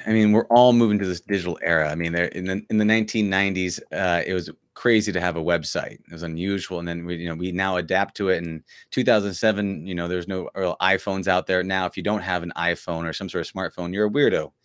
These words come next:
It's crazy how quickly the tech evolves, and it seems to be speeding up too. 'Cause, I mean, I remember a couple of years ago, nobody had V R headsets, and now, uh, it's super common, uh, in terms of, like,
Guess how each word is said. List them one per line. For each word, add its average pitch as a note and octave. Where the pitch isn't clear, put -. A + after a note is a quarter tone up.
It's A#2
crazy B2+
how G2+
quickly G#2+
the F2
tech -
evolves, B2
and C#3+
it -
seems B2
to F#2+
be G2
speeding F#2+
up F#2+
too. F2
'Cause, E2+
I G2
mean, F#2+
I F2+
remember G2+
a E2
couple E2+
of E2
years F2+
ago, E2+
nobody G2
had D#2
V E2
R E2
headsets, D#2+
and D#2+
now, F2+
uh, A#1+
it's -
super -
common, E2
uh, E2+
in E2
terms F2
of, D#2+
like, D#2+